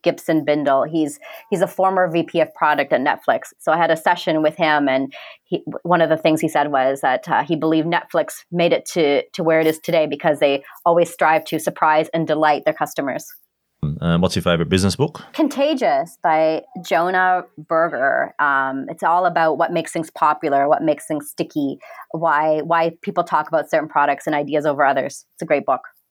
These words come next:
Speaker 2: Your favorite business tool or resource to help you deliver impact through your business?
Speaker 1: For me, it's all about events, uh, where I can actually talk to people and, you know, express my passion for what I'm doing and even show them products and they can, so they can see the quality. I'm, I'm all for networking,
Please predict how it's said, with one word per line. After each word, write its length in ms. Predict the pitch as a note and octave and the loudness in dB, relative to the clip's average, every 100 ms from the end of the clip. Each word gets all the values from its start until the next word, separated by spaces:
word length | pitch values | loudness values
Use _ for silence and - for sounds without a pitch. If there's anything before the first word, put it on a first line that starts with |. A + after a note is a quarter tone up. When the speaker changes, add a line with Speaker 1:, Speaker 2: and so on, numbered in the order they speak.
| _ _ - | _ _ -4
Speaker 2:
Your 160 | A2+ | -2
favorite 300 | F2+ A#2 A2 | 0 2 2
business 240 | F#2 G#2 F#2 | 2 2 0
tool 200 | A2+ G2 | 0 2
or 60 | |
resource 640 | F#2 F#2 G2 F2 - - - | 2 2 2 2 0 0 0
to 100 | F2 | 0
help 160 | F#2+ | 2
you 80 | F2 | 0
deliver 300 | E2+ F2 E2 | 2 2 2
impact 340 | F2+ F2+ D2+ | 2 0 -2
through 200 | - E2+ | -4 -2
your 80 | D#2+ | 0
business? 600 | D2+ D#2+ D#2 - - - | 0 -2 -6 -8 -8 -8
Speaker 1:
For 140 | - B3 | -2 0
me, 160 | C4 | 2
it's 140 | D4 C#4+ | 0 0
all 180 | F#3 G3+ | 0 2
about 220 | G3 F3+ | 0 0
events, 500 | E3+ D#3+ D#3 - - _ - | 0 0 -2 -10 -20 _ -2
uh, 340 | D#3+ D3 C#3+ - | 0 2 -2 -4
where 260 | F3 E3+ | -2 0
I 80 | D#3+ | 0
can 120 | E3+ | -2
actually 440 | F3 D#3+ - D#3+ - | -4 -4 -4 -6 -6
talk 280 | - E3 E3 | -2 0 0
to 80 | - | -6
people 440 | D3+ C#3+ C3+ C3 _ _ _ | -6 0 0 -2 _ _ _
and, 360 | D#3+ D#3 D3 D3 | -2 0 -2 -6
you 120 | D#3+ | -4
know, 280 | D#3 D3 A#2 | 0 0 0
express 540 | D#3+ - - F3+ E3 F3 | -6 -12 -2 0 2 0
my 120 | D3+ | 0
passion 400 | E3+ D3+ E3+ D#3 | 2 2 0 -4
for 80 | D3 | 0
what 120 | C#3 | 0
I'm 160 | D3 D#3 | 0 0
doing 500 | D#3+ D3+ C#3+ D3 C#3+ | 0 0 0 -2 -2
and 200 | D#3 C#3+ | -4 -2
even 340 | G3 F3+ E3+ E3 - - D#3 | 0 2 2 -2 -8 -16 -12
show 280 | - F3+ F3 | -2 0 2
them 140 | E3 | 0
products 540 | D#3+ E3 E3 D#3 D3+ E3+ | 0 2 2 2 -2 -4
and 100 | D#3+ | -2
they 60 | |
can, 140 | D#3+ D#3 | -4 -2
so 140 | F3 | 0
they 100 | D#3 | 0
can 100 | E3 | -2
see 120 | E3 | -4
the 100 | D3 | -2
quality. 360 | - D3+ D3 D#3 | 0 0 2 2
I'm, 200 | D#3+ E3 | 2 2
I'm 140 | - - | -2 2
all 160 | F#3 | 0
for 180 | F#3 F3+ | 0 0
networking, 380 | F3 D3+ D#3+ | 2 2 0